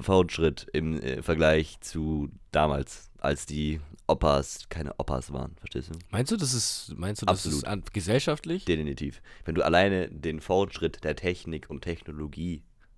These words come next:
Speaker 1: ja, siehst, ja, wie schnell sich das Ganze jetzt gewandelt hat im Vergleich zu früher. Hey.
Speaker 2: Du meinst, dass sich dadurch
Speaker 1: Wir
Speaker 2: auch
Speaker 1: haben jetzt alle zwei Jahre ein neues iPhone.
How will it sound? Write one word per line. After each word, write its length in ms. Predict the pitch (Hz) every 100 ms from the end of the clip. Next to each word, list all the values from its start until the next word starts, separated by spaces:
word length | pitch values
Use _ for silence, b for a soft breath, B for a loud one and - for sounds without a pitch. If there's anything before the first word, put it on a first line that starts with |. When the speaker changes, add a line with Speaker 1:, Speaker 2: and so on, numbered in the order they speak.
| -
Speaker 1:
ja, 240 | 67 76 - _ _ - -
siehst, 440 | 73 69 - - - _ _ _ _ _ - -
ja, 200 | 69 78 _ _ -
wie 140 | 87
schnell 380 | 82 87 87 92
sich 100 | 82
das 140 | - -
Ganze 220 | 73 73
jetzt 140 | 71
gewandelt 380 | - 71 76 73
hat 160 | 73 -
im 80 | 73
Vergleich 360 | 76 71 73 -
zu 120 | 76
früher. 300 | - 71 64 - - -
Hey. 240 | - 80 - - - - - -
Speaker 2:
Du 80 | 92
meinst, 300 | 95 95 -
dass 120 | 98
sich 120 | 101
dadurch 240 | - 98 95
Speaker 1:
Wir 100 | 90
Speaker 2:
auch 40 |
Speaker 1:
haben 100 | 107
jetzt 180 | 110 -
alle 220 | 110 117
zwei 160 | - 107
Jahre 200 | 107 101
ein 60 |
neues 260 | 87 87 -
iPhone. 380 | 98 - 76